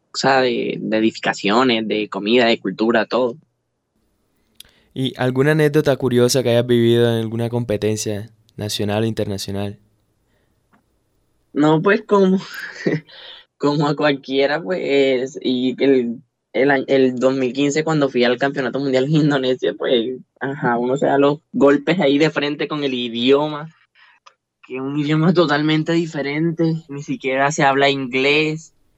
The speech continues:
Speaker 1: y pues, ajá, se, sabe, son cosas chistosas porque a uno trata de hablar y no lo entienden, o por ejemplo, en, en cro-, a uno que cuando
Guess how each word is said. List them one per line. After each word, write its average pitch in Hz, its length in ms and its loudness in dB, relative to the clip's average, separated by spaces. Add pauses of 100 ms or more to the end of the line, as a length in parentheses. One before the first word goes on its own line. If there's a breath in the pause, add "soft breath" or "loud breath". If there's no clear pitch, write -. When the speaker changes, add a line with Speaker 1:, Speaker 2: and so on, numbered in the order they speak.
(500)
Speaker 1:
y 139 280 -4
pues, 127 1040 -2 (880)
ajá, 156 600 0 (680)
se, 127 340 -4
sabe, 127 260 2
son 147 180 0
cosas 170 240 2
chistosas 202 460 2
porque 160 240 -2
a 147 100 0
uno 156 200 2
trata 175 380 0
de 156 280 -2
hablar 139 440 0
y 160 60 -2
no 147 100 -4
lo 156 80 0
entienden, 147 680 -2
o 131 80 -2
por 123 160 -6
ejemplo, 131 360 -2
en, 135 160 -4 (800 loud breath)
en 139 220 2
cro-, 139 340 4
a 139 120 4
uno 139 180 0
que 156 140 -4
cuando 135 720 -4